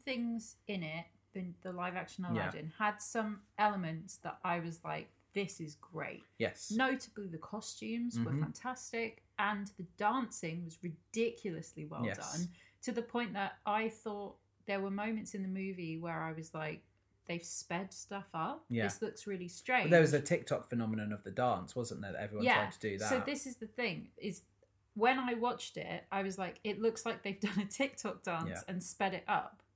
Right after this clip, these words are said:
Speaker 1: the way that TikTok was when, at that time."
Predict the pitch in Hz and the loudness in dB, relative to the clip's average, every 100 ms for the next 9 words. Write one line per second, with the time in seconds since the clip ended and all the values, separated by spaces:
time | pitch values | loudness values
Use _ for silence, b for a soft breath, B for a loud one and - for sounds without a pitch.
0 | _ _ 190 165 160 160 165 - - _ | _ _ -6 -4 -2 -2 -4 -6 -10 _
1 | _ - - - 202 269 311 160 151 175 | _ -6 -6 -6 -8 0 2 2 -2 -6
2 | 170 180 170 175 - 233 160 160 | -2 0 0 -2 0 0 2 -2